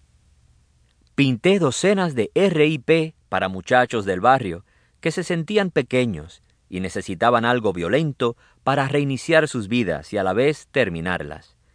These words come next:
Eran muchachos como ellos quienes andaban todos los días en busca de alguien a quien pegar, así que dependía de mí volverme como ellos o dejar que me saquen la mierda a patadas. La escuela secundaria noventa y nueve,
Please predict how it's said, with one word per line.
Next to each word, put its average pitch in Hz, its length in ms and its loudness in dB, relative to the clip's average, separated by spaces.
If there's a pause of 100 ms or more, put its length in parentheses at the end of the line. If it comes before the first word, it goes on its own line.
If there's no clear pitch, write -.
(520)
Eran 196 220 4
muchachos 127 520 0
como 92 260 -2
ellos 104 300 -2
quienes 95 420 -8
andaban 110 520 0
todos 147 440 0
los 85 200 -8
días 143 320 0
en 101 140 -4
busca 143 300 -2
de 98 120 2
alguien 175 340 0
a - 80 -8
quien 165 260 -8
pegar, 131 400 -2 (580)
así 120 260 -6
que 123 120 0
dependía 98 460 0
de 131 100 4
mí 139 260 -2 (200)
volverme 123 640 2
como 107 280 -2
ellos 139 400 -4 (220)
o 98 100 -4
dejar 107 360 -4
que 165 120 -4
me 107 140 -6
saquen 104 340 -4
la 87 80 -4
mierda 101 400 0
a 76 60 -4
patadas. 92 600 -2 (1000)
La 127 100 2
escuela 220 360 2
secundaria 113 640 0
noventa 85 400 -6
y - 20 -6
nueve, 92 400 -2